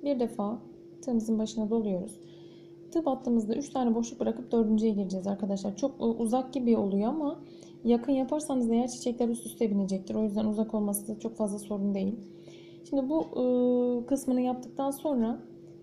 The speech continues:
hemen şu iç kısımdan yapmaya başlıyorum arkadaşlar. Burada dört tane zincir çekeceğim. Çektim.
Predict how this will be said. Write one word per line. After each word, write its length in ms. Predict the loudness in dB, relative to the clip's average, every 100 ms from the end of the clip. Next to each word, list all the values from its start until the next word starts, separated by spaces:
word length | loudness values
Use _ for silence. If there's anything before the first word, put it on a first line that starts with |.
| -4
hemen 200 | 0 0
şu 140 | -2
iç 140 | -6 -4
kısımdan 380 | 0 2 2
yapmaya 400 | 4 2 2 2
başlıyorum 400 | 2 -2 -2 -2
arkadaşlar. 600 | -2 -2 -2 -2 -2 -2
Burada 340 | 0 0 0 -2 2
dört 220 | 4 4 2
tane 200 | 2 4
zincir 300 | 2 2 0
çekeceğim. 480 | -4 -4 -4 -4 -6 -14 -18 -8
Çektim. 460 | -6 -4 -6 -6